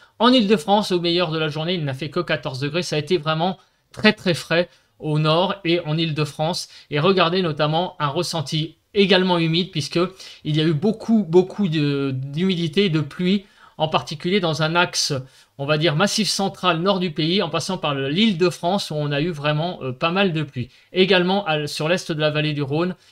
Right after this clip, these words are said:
des précipitations assez marquées, en remontant également vers l'Alsace, de l'ordre de trois, quatre millimètres de pluie. Donc il a quand même vraiment, euh, fait, euh, très humide hier, et en plus, pas chaud du tout, vraiment très frais. Vous voyez, le ressenti, euh,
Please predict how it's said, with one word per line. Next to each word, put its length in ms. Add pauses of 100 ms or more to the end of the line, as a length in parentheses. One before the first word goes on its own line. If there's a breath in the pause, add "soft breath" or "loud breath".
(120 soft breath)
des 140
précipitations 880 (120)
assez 440
marquées, 520 (260 loud breath)
en 120
remontant 400
également 380
vers 180
l'Alsace, 420
de 80
l'ordre 280
de 40
trois, 200
quatre 240 (540)
millimètres 440
de 80
pluie. 160
Donc 180
il 120
a 40
quand 140
même 240 (320 loud breath)
vraiment, 480
euh, 80
fait, 340
euh, 160
très 380
humide 300
hier, 280
et 120
en 100
plus, 380 (400 soft breath)
pas 120
chaud 220
du 140
tout, 180
vraiment 300
très 240
frais. 180
Vous 60
voyez, 160
le 80
ressenti, 720
euh, 260